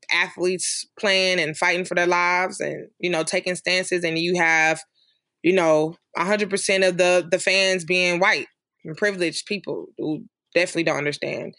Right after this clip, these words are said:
So I think that would be, that wouldn't, you know, they wouldn't be on the same page. But as far as track and field, I feel like because our fans genuinely like the sport,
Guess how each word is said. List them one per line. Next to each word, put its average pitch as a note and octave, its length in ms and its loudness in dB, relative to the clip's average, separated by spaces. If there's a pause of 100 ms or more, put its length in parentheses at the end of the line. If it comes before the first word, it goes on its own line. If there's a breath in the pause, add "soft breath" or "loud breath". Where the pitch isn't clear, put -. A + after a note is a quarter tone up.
(240 loud breath)
So - 140 0
I G3+ 80 4
think F3+ 240 0
that G3 160 4
would F3 140 2
be, D#3+ 260 0
that F#3 200 2
wouldn't, D3 520 0
you D3 80 -2
know, C#3+ 320 -6 (520)
they E3 100 2
wouldn't E3 420 2 (160)
be F3 140 2
on D#3+ 80 2
the D#3 80 0
same D#3+ 320 2
page. D3 500 0 (280 loud breath)
But E3+ 100 4
as E3 80 2
far F#3 220 4
as F#3+ 100 2
track F3+ 220 2
and E3 120 -2
field, B3 520 2 (640 loud breath)
I G3+ 140 0
feel G3+ 180 2
like F#3 180 2
because F3 360 0
our G3 160 2
fans F#3 500 0
genuinely F#3+ 500 0
like E3+ 280 0
the A#3+ 80 -2
sport, A3 440 -2